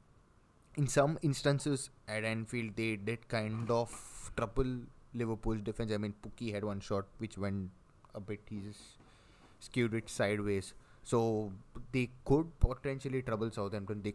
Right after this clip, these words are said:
could score against Southampton. So again, I mean, clean sheets are very difficult for us to predict. So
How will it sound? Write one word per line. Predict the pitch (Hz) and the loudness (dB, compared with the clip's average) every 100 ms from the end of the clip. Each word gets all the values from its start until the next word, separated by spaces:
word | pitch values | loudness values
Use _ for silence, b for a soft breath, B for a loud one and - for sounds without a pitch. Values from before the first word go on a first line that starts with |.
| - | 0
could | 117 | -2
score | - - 113 127 | -2 -4 2 2
against | 113 107 104 | 2 -2 -6
Southampton. | 98 98 98 110 98 - | -8 -6 -10 -10 -12 -10
So | 101 | -10
again, | 95 127 117 113 - | -8 -10 -10 -14 -12
I | |
mean, | 113 117 117 | -8 -6 -4
clean | 123 127 127 | 0 0 0
sheets | 143 135 - - - - | -2 -4 -8 -20 -20 -8
are | 120 113 | -2 0
very | 98 113 | 2 2
difficult | 110 104 120 120 110 | 2 2 2 0 -2
for | 113 101 | -2 -2
us | - | -4
to | - | -8
predict. | - 92 101 - - - | -6 -6 -8 -10 -20 -16
So | - 98 98 | -10 -8 -10